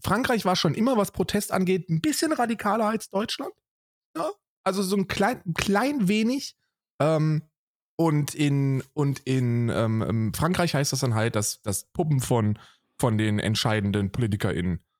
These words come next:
äh, verbrannt werden, äh, öffentlich. Da gab's hundertvierzig Festnahmen. Äh, das, die, die Proteste in Frankreich gehen primär, also ist natürlich eine Kumulation aufgrund der, der beschissenen Politik, ähm, der letzten Jahre.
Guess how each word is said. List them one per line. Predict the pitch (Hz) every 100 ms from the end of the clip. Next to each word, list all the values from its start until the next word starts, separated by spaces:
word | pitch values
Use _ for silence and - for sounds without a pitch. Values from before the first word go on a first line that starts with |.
| _ -
äh, | 98
verbrannt | 107 87 92 82
werden, | 82 53 71 - _ _ -
äh, |
öffentlich. | 101 - 127 113 80 80
Da | 110
gab's | 113 135 180
hundertvierzig | 170 160 147 - 120
Festnahmen. | 175 - - 175 180 - _ _ _ _ -
Äh, | 127 131 131
das, | 123 143
die, | 131 127 123
die | 123
Proteste | 123 131 156 151 123
in | 131
Frankreich | - 131 131 123 -
gehen | 117 110
primär, | - - 160 143 135
also | 135 113 127
ist | 135
natürlich | 139 147 123 -
eine | 110
Kumulation | - 123 104 98 120 113 107
aufgrund | 95 - 113 104
der, | 98 98 - _ _ _ _
der | 107 98
beschissenen | - 107 - 123 117 104 98
Politik, | 113 107 - 113 - _ _ -
ähm, | 113 107 104 101 98
der | 101 110
letzten | 107 104 - 101
Jahre. | 87 90 104 87 82